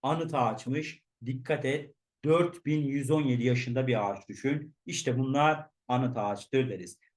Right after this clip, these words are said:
Ve şunu da bilelim. Bence anıt ağaçlar arasında ülkemizde en çok bilinmesi gereken anıt ağaçlarından bir tanesi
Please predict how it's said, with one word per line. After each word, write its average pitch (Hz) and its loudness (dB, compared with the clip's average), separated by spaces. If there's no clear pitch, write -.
Ve 240 8
şunu 233 2
da 196 8
bilelim. 165 4
Bence 214 2
anıt 208 0
ağaçlar 196 0
arasında 185 -2
ülkemizde 185 -2
en 208 2
çok - -2
bilinmesi 175 -2
gereken 170 4
anıt 160 -2
ağaçlarından 139 2
bir 175 -2
tanesi 170 0